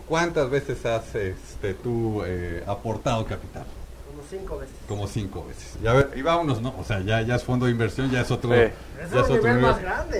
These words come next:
Speaker 2: ¿eh?
Speaker 1: Que, que, que por favor el micrófono, ¿no? Parece nuevo aquí el chavo.
Speaker 3: <laughs>
Speaker 1: Estos milenios, pero bueno.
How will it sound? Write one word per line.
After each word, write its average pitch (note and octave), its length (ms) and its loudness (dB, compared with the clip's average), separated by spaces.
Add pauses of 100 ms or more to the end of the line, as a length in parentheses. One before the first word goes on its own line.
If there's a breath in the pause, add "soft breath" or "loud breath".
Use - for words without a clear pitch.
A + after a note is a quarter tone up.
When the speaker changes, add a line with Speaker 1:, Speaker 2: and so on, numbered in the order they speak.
(100)
Speaker 2:
¿eh? - 200 -2
Speaker 1:
Que, C3 120 0
que, - 80 -12
que B2+ 200 -2
por A#2 180 -4
favor C3 360 2
el C3 120 2
micrófono, B2+ 760 -4
¿no? C#3+ 100 -8
Parece D#3+ 420 0
nuevo D3+ 400 2
aquí C#3 200 -4
el C3+ 140 -6
chavo. - 340 -6 (360)
Speaker 3:
<laughs> - 360 -4
Speaker 1:
Estos A2 240 -2 (240)
milenios, G2+ 480 -4
pero G2 180 -2
bueno. G#2 180 -4